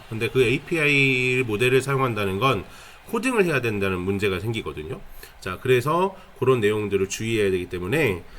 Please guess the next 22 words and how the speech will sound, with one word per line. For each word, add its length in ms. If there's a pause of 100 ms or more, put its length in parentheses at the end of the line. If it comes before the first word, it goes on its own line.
(120)
자, 240
이렇게 760 (260)
한 220
번에 520 (220)
사용을 400
할 80
수 160
있다라는 720
것은 420 (340)
매우 260
큰 360 (120)
장점으로 1300
보여집니다. 840 (400)
자, 280 (140)
오늘 520
아주 240
짧은 320
시간 500
이걸 420
가지고 800
연습을 360
해봤는데요. 640